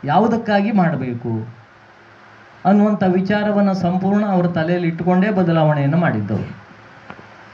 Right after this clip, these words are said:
ಬೇಕಾಬಿಟ್ಟಿ ಚಂದ ಕಾಣ್ತದೆ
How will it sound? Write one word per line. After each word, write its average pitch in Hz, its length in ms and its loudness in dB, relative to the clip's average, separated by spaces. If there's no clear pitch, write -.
ಬೇಕಾಬಿಟ್ಟಿ 165 800 2
ಚಂದ 165 220 2
ಕಾಣ್ತದೆ 160 640 0